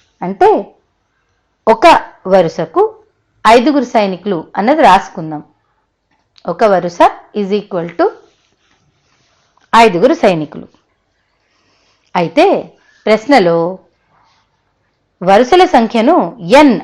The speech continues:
అనే చరరాశితో గుర్తించు అని ఇచ్చారు. కనుక ఎన్ వరుసలున్నాయి అని అనుకుందాం. అప్పుడు ఎన్ వరుసలకు ఎంతమంది సైనికులు ఉంటారు?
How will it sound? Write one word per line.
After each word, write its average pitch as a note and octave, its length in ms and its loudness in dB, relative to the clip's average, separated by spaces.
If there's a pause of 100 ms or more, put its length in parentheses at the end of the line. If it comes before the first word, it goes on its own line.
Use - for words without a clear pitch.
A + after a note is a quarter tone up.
అనే F#3 400 -6 (140)
చరరాశితో D4+ 560 2
గుర్తించు G#3+ 720 -6 (120)
అని B3 160 2
ఇచ్చారు. D#3+ 480 -4 (640)
కనుక G3 500 0 (460)
ఎన్ D4+ 280 2 (160)
వరుసలున్నాయి G#3+ 880 -2 (100)
అని B3+ 120 0
అనుకుందాం. D#3+ 560 -4 (1700)
అప్పుడు A3+ 520 -4 (100)
ఎన్ A#3 420 2 (120)
వరుసలకు G3 840 -2 (380)
ఎంతమంది E4+ 460 2
సైనికులు D4+ 500 2
ఉంటారు? A3 840 0